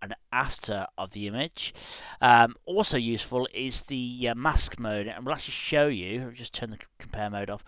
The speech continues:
I can tell you, show you where the mask is masking and not masking. And so, for instance, uh, it, it automatically selects a brush for you. You can add the skin or to take away from the skin. So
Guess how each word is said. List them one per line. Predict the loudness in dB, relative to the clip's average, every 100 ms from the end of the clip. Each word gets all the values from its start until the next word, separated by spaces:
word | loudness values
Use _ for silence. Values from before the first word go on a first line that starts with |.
| -18 -18 -12 0
I | 2
can | 2 -2
tell | 0 2
you, | 2 -2
show | -4 2 2
you | 4 0 -2
where | -2 0 0
the | 0
mask | -4 -2 -2 2 2 0
is | -4 -4
masking | 0 0 0 -2 -4 -6 -8
and | -8 -2
not | -4 -2
masking. | -6 -6 -12 -14 -16 -16 -12 -12 2
And | 6 6 4 -2 -10
so, | -2 0
for | 2
instance, | 0 0 0 -2 0 -6 -4
uh, | 0 2 2 -2
it, | -10
it | -8 -8 -6 -8
automatically | -4 -4 -4
selects | -4 -6 -6 -10
a |
brush | -6 -4 -4
for | -6 -4
you. | 0 -2 -4 -8 -18 -6
You | -2
can | 0 -2 4
add | 4 4
the | -4
skin | -4 0 0 0 -4 _ _
or | -4 0 2 2 0 -4 _ -18
to | -10 -6
take | -4 0
away | 0
from | 0 -6
the |
skin. | -10 -8 -10 -8
So | -6 -2